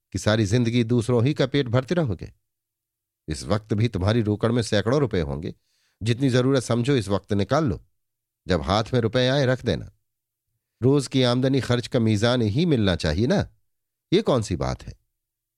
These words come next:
आज खाल का दाम ना दिया, कल दिया, इसमें क्या तरद्दुद है?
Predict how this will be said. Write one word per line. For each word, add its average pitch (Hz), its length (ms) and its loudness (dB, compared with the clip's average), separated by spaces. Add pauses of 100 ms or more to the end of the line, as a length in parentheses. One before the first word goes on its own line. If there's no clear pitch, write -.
आज 80 200 0
खाल 90 260 0
का 85 120 0
दाम 98 220 0
ना 135 100 2
दिया, 98 280 -2 (320)
कल 165 160 2
दिया, 180 240 0 (560)
इसमें 170 260 -2
क्या 185 160 0
तरद्दुद 82 460 -2
है? 60 240 -12